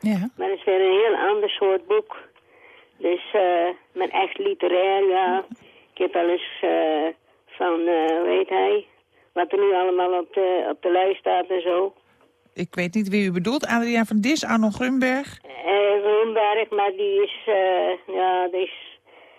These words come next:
Speaker 2: is niet echt mijn,
Speaker 1: Nee.
Speaker 2: mijn literaire
Speaker 1: Nee.
Speaker 2: schrijver.
Speaker 1: Dus het is niet zo dat u nou denkt, "Ha, woensdag als de wo-,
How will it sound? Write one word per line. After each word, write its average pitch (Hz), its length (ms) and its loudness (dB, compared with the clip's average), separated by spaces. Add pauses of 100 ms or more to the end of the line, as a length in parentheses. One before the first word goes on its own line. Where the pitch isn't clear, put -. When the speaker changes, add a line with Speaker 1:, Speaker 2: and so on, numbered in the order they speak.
(180)
Speaker 2:
is - 100 -18
niet - 200 2
echt 185 280 -2
mijn, 190 260 0 (340)
Speaker 1:
Nee. 180 140 -2
Speaker 2:
mijn 180 340 0 (160)
literaire 175 680 0
Speaker 1:
Nee. 170 260 0 (120)
Speaker 2:
schrijver. 165 440 0
Speaker 1:
Dus 196 160 0
het 196 120 -2
is 202 120 0
niet 220 160 2
zo 233 160 0
dat 220 220 -2
u 226 80 -2
nou 208 260 0
denkt, 196 240 0
"Ha, 220 360 0 (360)
woensdag 220 360 0
als 202 100 -2
de 196 160 -2
wo-, 208 180 -4